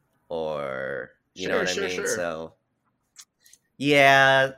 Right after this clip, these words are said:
Speaker 1: I'm not, I'm not necessarily the most legal
Speaker 2: <laughs>
Speaker 1: person to talk to for this.
Speaker 2: Well, I mean, look, classically, the, the head of H B O, you know, back during the Game of Thrones days was like, "Yeah, man, share your accounts. I don't care."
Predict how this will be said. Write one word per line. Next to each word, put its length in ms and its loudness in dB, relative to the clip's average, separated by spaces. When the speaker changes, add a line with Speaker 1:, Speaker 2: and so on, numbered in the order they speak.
Speaker 1:
I'm 120 -6
not, 320 2
I'm 220 -4
not 240 2
necessarily 580 -2
the 80 -6
most 300 -6
legal 600 -6
Speaker 2:
<laughs> 20 -16
Speaker 1:
person 580 -6
to 120 -14
talk 380 -8
to 220 -10
for 260 -6
this. 560 -8
Speaker 2:
Well, 340 2
I 80 -4
mean, 200 -4
look, 200 -4
classically, 680 -2
the, 340 -2
the 100 -6
head 220 -4
of 100 -4
H 280 -6
B 180 -4
O, 500 -4
you 140 -6
know, 140 -8
back 300 -4
during 180 -8
the 80 -12
Game 200 -10
of 80 -12
Thrones 320 -14
days 340 -6
was 160 -12
like, 200 -8
"Yeah, 280 -4
man, 300 -8
share 240 -6
your 220 -4
accounts. 440 -4
I 80 -2
don't 200 -4
care." 300 -4